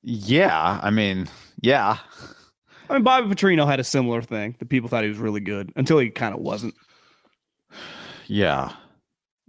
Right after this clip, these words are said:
Speaker 1: Yeah. I mean, but he never coached at that. He never went to, like, to that level, right? Arkansas was his biggest job. Louisville was, he was very good at Louisville.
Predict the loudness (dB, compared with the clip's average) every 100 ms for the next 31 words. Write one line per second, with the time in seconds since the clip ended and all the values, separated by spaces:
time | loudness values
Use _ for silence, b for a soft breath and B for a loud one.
0 | _ _ _ _ _ _ -10 -8 -8 -2
1 | 2 2 2 4 4 4 2 0 0 -2
2 | -2 -4 -8 -4 -2 -2 -4 0 2 0
3 | -2 -6 -6 -14 -10 -10 -10 _ _ _
4 | _ -12 -4 -2 -2 -4 -2 -2 -2 -4
5 | -2 -2 0 -2 -4 -2 0 -2 -6 -6
6 | -6 -6 -6 -2 0 0 -4 -4 2 4
7 | 4 4 2 2 0 -2 -4 -2 0 0
8 | -2 -4 -4 -4 -4 -8 -10